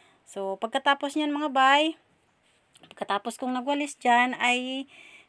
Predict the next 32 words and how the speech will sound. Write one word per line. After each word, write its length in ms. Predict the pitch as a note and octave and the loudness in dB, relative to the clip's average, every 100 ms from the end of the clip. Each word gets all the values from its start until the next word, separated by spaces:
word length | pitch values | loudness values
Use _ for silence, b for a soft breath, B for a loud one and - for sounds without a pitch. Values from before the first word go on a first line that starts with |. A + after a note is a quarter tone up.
| - | -14
eh, 560 | G#3 A3+ A#3 A#3 A#3 - | -8 -4 -2 -2 -4 -4
tinapon 400 | A3+ A3 A3+ A3 | -6 -4 -6 -8
ko 80 | |
muna 240 | A3 G#3+ G#3 | -8 -6 -6
yung 160 | G#3 | -6
mga, 320 | G#3 G3 G3+ G3+ | -6 -6 -6 -8
mga 280 | G3+ G3 F#3+ | -8 -8 -8
basura 480 | F#3 - F#3+ F#3+ F#3 | -10 -10 -8 -8 -8
dyan 240 | F#3+ F#3+ | -10 -10
sa 160 | - F#3 | -8 -8
aking 220 | - F#3+ | -10 -12
maliit 320 | F#3 F3+ G3 | -10 -12 -12
na 80 | F#3+ | -14
tindahan. 720 | - F3+ F3 F3 F3+ E3+ E3 B B B B _ F#3 | -12 -12 -10 -8 -8 -8 -12 B B B B _ -8
Ayan, 400 | F#3 F3 F3 E3+ _ - | -6 -6 -8 -12 _ -12
winalisan 560 | G#3 A3 A3+ A3+ A3 G#3 | -8 -4 -4 -2 -2 -4
ko 80 | G#3 | -8
muna 240 | G3+ G3 | -6 -4
bago 320 | F#3+ F#3+ F#3+ | -4 -4 -6
ako 160 | - G3+ | -8 -8
nagtapon 640 | F#3+ G3 - F#3 - F#3+ | -8 -10 -10 -12 -8 -8
ng 100 | F#3 F#3 | -8 -8
mga 80 | F3+ | -10
basura. 440 | F#3 G3 F#3+ F3+ - b b b b _ | -10 -10 -8 -8 -12 b b b b _
Ayan. 440 | F3+ E3+ E3+ E3 D3+ _ _ _ _ _ _ b b b _ _ _ _ | -14 -10 -10 -12 -18 _ _ _ _ _ _ b b b _ _ _ _
So, 200 | - G3+ G3 G3 G3 G3+ G3+ b b b _ - | -8 -4 -2 0 0 -2 -4 b b b _ -4
um, 480 | G#3+ G#3 G#3 G3+ | 0 0 -2 -6
ito 240 | F3 G#3+ A#3+ | -10 -6 -4
yung 160 | A#3+ | -2
ating 320 | A3 A3 A3+ A3 | -2 -4 -4 -6
mga 400 | G#3+ G#3+ G#3 G3+ | -6 -4 -4 -4
gawain. 640 | G3+ A3 G#3 A#3+ A#3 | 0 2 0 -2 -4